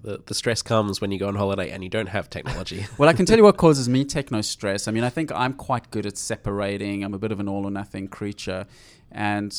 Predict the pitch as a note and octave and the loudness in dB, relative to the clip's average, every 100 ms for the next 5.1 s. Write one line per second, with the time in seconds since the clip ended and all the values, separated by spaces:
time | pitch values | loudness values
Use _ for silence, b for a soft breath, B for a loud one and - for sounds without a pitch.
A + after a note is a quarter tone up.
0 | G2+ A#2 D#3+ - - A2+ - G#2 - - | -4 -2 0 -2 -4 -6 -4 -6 -6 -4
1 | G2 G2+ - G2 G2+ G2 G2+ G2 G2 G2 | -4 -4 -6 -4 -4 -2 -4 -6 -6 -6
2 | F#2+ G2 E3 F#3+ B2+ G#2+ G#2+ - G2+ G2 | -4 -2 -2 -2 -4 -2 -4 -4 -4 -4
3 | G2+ G2 - F#2+ G2 - G2+ - F#2+ - | -6 -6 -8 -10 -10 -10 -10 -8 -8 -10
4 | F#2+ F#2 G2+ G#2 G2+ G2+ - - D2 - | -14 -6 -2 0 -2 -4 -10 -10 -12 -16
5 | - | -20